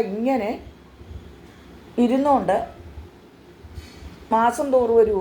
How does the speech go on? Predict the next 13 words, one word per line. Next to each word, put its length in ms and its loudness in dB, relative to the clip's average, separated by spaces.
YouTube 320 -4
വരുമാനം 480 2
കിട്ടുന്നതിന് 500 0
വേണ്ടി 240 -2
ഇങ്ങനെയുള്ളതെല്ലാം, 1600 0
ഇതൊക്കെ 240 2
സത്യം 320 0
പറഞ്ഞാൽ 300 0
സമൂഹത്തിൽ 640 0
നിന്ന്, 240 0
ഇത് 180 2
സത്യത്തിൽ 420 2
സൈബർ 360 6